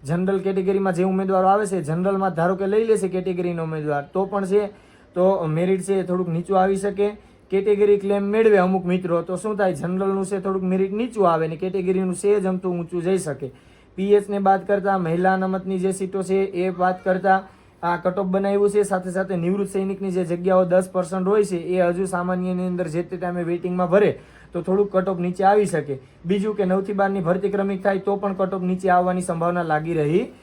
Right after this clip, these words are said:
છે. તો આ મુજબ છે આખે આખું કટ ઓફ બનાવ્યું છે. તો તમને વીડિયો કેવો લાગ્યો? સારો લાગ્યો હોય તો લાઈક કરજો, શેર કરજો, સબસ્ક્રાઇબ કરજો અને તમારો ખૂબ ખૂબ આભાર. અને બીજું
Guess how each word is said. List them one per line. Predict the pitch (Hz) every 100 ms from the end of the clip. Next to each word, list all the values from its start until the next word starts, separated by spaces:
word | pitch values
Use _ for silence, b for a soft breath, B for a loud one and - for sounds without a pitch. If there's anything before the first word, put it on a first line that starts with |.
| B B -
છે. | 196
તો | 165 165
આ | 170 185
મુજબ | 202 196 196
છે | 214
આખે | 196 185
આખું | 185 185 180
કટ | 185
ઓફ | 185
બનાવ્યું | 180 214 220 202 185
છે. | 165 165 - B B B - -
તો | 208 208
તમને | 208 190 196
વીડિયો | 190 196 202
કેવો | 196 208 208
લાગ્યો? | 202 202 202 208
સારો | 196 180 196
લાગ્યો | 190 190
હોય | 190 190
તો | 190
લાઈક | 165 180 180
કરજો, | 196 185 196
શેર | 185 190 190
કરજો, | 196 185 196
સબસ્ક્રાઇબ | 185 156 - 196 185
કરજો | 202 190 202 208 B B -
અને | 175 196 202 196
તમારો | 185 185 185
ખૂબ | 185 185
ખૂબ | 208 185
આભાર. | 156 165 202 208 170
અને | 190
બીજું | 208 226 185